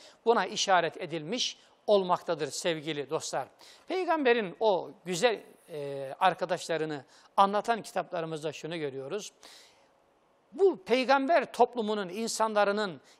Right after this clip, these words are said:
geceleri nasıl, gündüzleri nasıl diye düşmanlardan bir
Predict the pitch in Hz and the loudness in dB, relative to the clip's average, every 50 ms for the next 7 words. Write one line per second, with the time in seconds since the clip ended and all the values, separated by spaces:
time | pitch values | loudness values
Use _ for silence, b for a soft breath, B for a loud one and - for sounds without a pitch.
0 | b - 156 233 262 - 311 320 302 302 311 330 311 311 285 226 - - 254 214 | b 0 2 4 4 4 4 4 4 2 2 2 2 2 2 2 2 2 0 0
1 | 165 147 254 302 320 311 359 311 339 359 339 330 320 254 254 285 - - 302 285 | 0 0 0 2 2 2 2 2 4 4 2 4 4 4 4 4 4 2 -2 -4
2 | 202 175 156 160 190 254 294 294 b b b b b _ - 254 - - 233 247 | -4 -2 0 2 2 2 0 -2 b b b b b _ 2 2 4 4 4 4
3 | 269 269 269 277 277 269 247 320 302 254 190 214 247 233 262 | 4 4 6 6 4 6 6 6 4 4 2 -2 -2 -2 -2